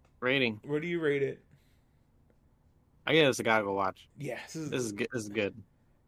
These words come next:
Speaker 2: This is really good. This is, like, peak sports anime.
Speaker 1: Yeah, for sure.
Speaker 2: Yeah, and I don't know. See, this made me wanna go back and rewatch the first three seasons. Like, maybe I was wrong,
Speaker 1: Mm-hmm.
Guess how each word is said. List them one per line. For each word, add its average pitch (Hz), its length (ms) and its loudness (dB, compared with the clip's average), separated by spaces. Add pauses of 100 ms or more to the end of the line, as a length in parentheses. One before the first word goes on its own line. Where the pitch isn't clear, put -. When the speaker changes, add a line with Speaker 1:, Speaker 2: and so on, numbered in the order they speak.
(120)
Speaker 2:
This 160 140 -4
is 156 60 -8
really 147 320 6
good. 127 240 -4
This 147 120 -2
is, 180 60 2
like, 160 220 6 (680)
peak 170 480 -2 (120)
sports 139 520 2
anime. 127 600 -8 (880)
Speaker 1:
Yeah, 104 200 -8
for 117 180 -8
sure. 104 360 -4 (300)
Speaker 2:
Yeah, 135 320 -6
and 165 140 -2 (360)
I 196 100 8
don't 330 120 8
know. 269 200 6
See, 269 460 0 (560)
this 254 240 2
made 220 300 4
me 220 100 2
wanna 214 220 4
go 196 120 6
back 175 340 6
and 143 380 -8 (140)
rewatch 151 500 2
the 143 100 -4
first 143 360 -2
three 139 220 -6
seasons. 131 640 -12
Like, 131 300 -6
maybe 170 260 -2
I 151 80 4
was 135 140 -2
wrong, 127 480 -8 (840)
Speaker 1:
Mm-hmm. 113 300 -4